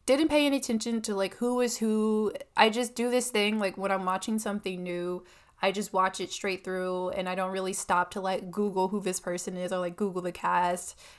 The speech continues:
I don't, I do that afterward, <laughs> um, just as a, as a sign of respect. I do it afterward. So after I finished the third season, I just remember being like, "The guy who plays Javier Pena looks so freaking familiar to me. Like, where do I know this guy from?" And sure enough,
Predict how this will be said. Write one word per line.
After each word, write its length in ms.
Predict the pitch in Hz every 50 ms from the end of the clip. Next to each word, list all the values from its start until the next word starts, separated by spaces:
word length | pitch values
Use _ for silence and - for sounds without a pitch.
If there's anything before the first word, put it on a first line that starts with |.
| - -
I 100 | - 202
don't, 140 | 208 190 -
I 80 | 202 202
do 140 | 180 190
that 120 | 180 175 -
afterward, 440 | - - - - - - - - - - -
<laughs> 140 | 339 359 -
um, 320 | - 262 262 - 302 240 214
just 320 | - 254 262 - - - - -
as 180 | 208 208 180 185
a, 180 | 190 185 180 - - - - - - - -
as 120 | - 240
a 60 | 226
sign 220 | 220 - 190 175 185
of 40 | 220
respect. 440 | - - - - - - - - - - - -
I 80 | - 233
do 160 | 214 240 226
it 60 | 202
afterward. 480 | 190 190 - - - 202 196 - - -
So 640 | - - 220 214 208 208 208 208 208 208 208 208 - - - - - _ -
after 260 | 233 254 262 - 381
I 100 | 381 381
finished 300 | 370 370 349 330 330 -
the 80 | 302 294
third 260 | - 247 254 247 233
season, 480 | - 240 247 254 240 233 214 214 214 -
I 80 | - 220
just 160 | 240 - -
remember 380 | 370 359 320 320 330 311 320 240
being 280 | 214 247 247 262 247
like, 300 | 240 233 226 226 220 -
"The 100 | - 220
guy 300 | 185 - 214 196 208 247
who 100 | 302 392
plays 280 | 381 - 370 359 339 -
Javier 360 | - 254 254 247 240 240 240
Pena 380 | 240 233 226 220 208 190 190 185
looks 240 | 185 175 - -
so 360 | - - - 190 180 185 190 214
freaking 380 | - - 185 185 - 233 233
familiar 380 | - 294 359 415 466 480 403 294
to 100 | - 254
me. 160 | 240 220 202
Like, 160 | 190 180 -
where 240 | 185 185 190 214 247
do 100 | 277 302
I 120 | 302 285
know 180 | 262 247 220 220
this 140 | 233 214 -
guy 180 | - 175 185
from?" 460 | 185 - - 294 285 240 190 180 180 - - - - - - - - _ _ _
And 400 | - 220 220 220 226 226 220 220
sure 240 | - - 285 339 381
enough, 440 | 359 302 226 233 254 269 262 -